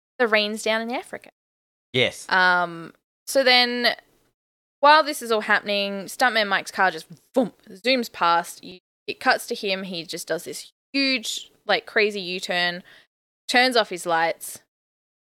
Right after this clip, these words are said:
Speaker 1: starts revving.
Speaker 2: He basically chicken. He's playing chicken with
Speaker 1: He,
Speaker 2: them.
Speaker 1: and they don't even know.
Speaker 2: Yeah, 'cause he's,
Speaker 1: Um,
Speaker 2: he's hidden in the
Speaker 1: so
Speaker 2: darkness.
Speaker 1: at this time, like, this song is playing loudly. The girls are in the car. They're, like, getting into it. They're all excited.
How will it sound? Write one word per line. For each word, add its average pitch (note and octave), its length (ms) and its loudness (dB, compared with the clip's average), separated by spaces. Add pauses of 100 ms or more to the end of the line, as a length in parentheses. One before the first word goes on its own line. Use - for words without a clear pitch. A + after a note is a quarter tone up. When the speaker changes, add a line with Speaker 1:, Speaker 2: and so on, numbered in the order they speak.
(160)
Speaker 1:
starts - 220 -10
revving. - 360 -10 (180)
Speaker 2:
He C3 120 0
basically C#3 320 0
chicken. - 440 -4
He's A#2+ 200 0
playing B2 240 0
chicken A#2 300 -6
with G#2 120 0
Speaker 1:
He, G2+ 100 -4
Speaker 2:
them. - 60 -16 (260)
Speaker 1:
and F3+ 140 -2
they F#3+ 120 4
don't G#3+ 140 -2
even - 180 -12
know. F#3 140 -2 (280)
Speaker 2:
Yeah, G#2+ 120 -6
'cause G2+ 120 -10 (180)
he's, G#2 200 -10 (240)
Speaker 1:
Um, F#3 440 0
Speaker 2:
he's D3 240 -2
hidden G#3+ 80 6
in G3+ 200 6
the - 20 -4
Speaker 1:
so F#3 60 -4
Speaker 2:
darkness. - 500 -12 (260)
Speaker 1:
at B3+ 180 4
this A#3+ 180 -10
time, A3 280 2
like, G3 220 0
this B3+ 160 0
song A3+ 560 4
is F#3+ 240 -6
playing A3+ 680 0
loudly. G3 460 2
The F#3 120 -8
girls A3 360 4
are G#3+ 60 0
in G3+ 120 0
the F#3 60 -4
car. F3+ 380 2
They're, F#3 180 0
like, F3 220 -2
getting G3 240 -2
into F#3 340 -4
it. F3 200 2
They're F#3 180 2
all F#3+ 180 -2
excited. F3 720 -2